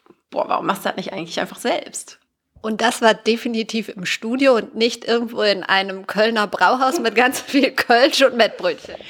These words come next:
Speaker 1: Nee, tatsächlich. Das war echt im eins Live-Studio. Ähm, äh, als, ich weiß nicht,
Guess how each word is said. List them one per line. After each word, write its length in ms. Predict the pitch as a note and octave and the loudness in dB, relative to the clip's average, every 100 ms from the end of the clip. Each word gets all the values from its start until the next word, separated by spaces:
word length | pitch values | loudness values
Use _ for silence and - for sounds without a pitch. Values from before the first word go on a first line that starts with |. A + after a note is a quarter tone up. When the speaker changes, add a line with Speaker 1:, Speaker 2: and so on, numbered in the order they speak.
| D4+ - | -8 -4
Speaker 1:
Nee, 260 | C4 D4 D#4 | 2 4 4
tatsächlich. 520 | D#4 D4+ D#4 C4 G#3+ | 2 0 0 0 0
Das 160 | A3 | 0
war 180 | A3+ - | 0 0
echt 220 | C#4+ - | -2 -2
im 200 | - B3 | -2 0
eins 200 | A#3+ A#3+ | 0 0
Live-Studio. 880 | G#3 B3+ - - F#3+ F#3 F#3+ C#4 E4+ _ _ _ _ _ - B3+ | 2 2 0 -2 -2 0 0 0 -4 _ _ _ _ _ -16 -2
Ähm, 460 | G#3 G3 D4+ F#3+ - | 0 0 -2 -4 -6
äh, 320 | - - E3+ | -10 -8 -4
als, 260 | - G3+ - | -2 -2 -2
ich 180 | G#3+ A3 | -2 -2
weiß 180 | A3+ | -4
nicht, 60 | F#3 | -4